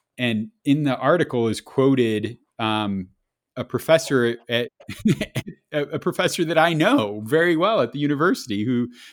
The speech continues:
they contacted about, you know, whether he, it's too late to get him on the ballot or not. And they said, you know, essentially, yeah, he,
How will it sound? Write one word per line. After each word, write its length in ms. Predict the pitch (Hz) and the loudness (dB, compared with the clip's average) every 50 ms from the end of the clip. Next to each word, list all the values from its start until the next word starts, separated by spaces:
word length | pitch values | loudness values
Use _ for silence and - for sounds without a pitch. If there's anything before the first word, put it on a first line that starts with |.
| _ | _
they 120 | - 135 131 | -2 -2 -2
contacted 680 | - - 135 139 139 131 139 131 127 - _ 131 123 | 0 -2 0 0 0 0 -2 -2 -2 -2 _ -4 -2
about, 440 | 123 120 120 123 127 123 123 120 - _ _ _ _ _ | -2 -2 0 0 0 0 0 -2 -6 _ _ _ _ _
you 120 | - 120 110 | -6 -4 -4
know, 200 | 110 107 104 104 | -2 -4 -4 -2
whether 280 | 101 120 120 120 117 | 0 0 2 2 0
he, 280 | 101 120 120 110 113 - | 0 0 0 0 -2 -2
it's 240 | - 127 107 - - | -4 -8 -8 -8 -10
too 200 | - - 143 135 | -6 -2 0 2
late 180 | 131 127 123 123 | 2 2 0 -2
to 80 | - 113 | -6 -8
get 300 | 113 120 120 120 120 - - | -2 -2 -2 -2 -2 -8 -8
him 340 | - 120 120 113 113 113 110 - _ _ - _ _ _ _ | -6 -4 -2 -2 -2 -2 -4 -8 _ _ -20 _ _ _ _
on 160 | 127 131 127 | -4 -2 0
the 80 | 120 104 | -2 0
ballot 420 | 101 113 120 139 143 123 95 87 | 2 2 2 2 2 0 0 -2
or 80 | 90 92 | -6 -8
not. 240 | 92 92 92 92 | -8 -8 -10 -8
And 100 | 104 101 104 | -6 -6 -4
they 100 | 104 104 | -4 -6
said, 300 | - - 113 101 107 - | -4 -4 -4 -6 -6 -8
you 100 | _ 110 | _ -10
know, 140 | 95 92 90 | -10 -8 -10
essentially, 500 | 92 - - 151 143 139 - 123 113 104 | -10 -6 -4 -4 -4 -4 -6 -6 -6 -6
yeah, 440 | 95 92 104 101 90 76 76 73 - _ | -4 -2 -2 -2 -2 -4 -8 -12 -16 _
he, 280 | - 104 104 101 101 | -6 -4 -4 -4 -6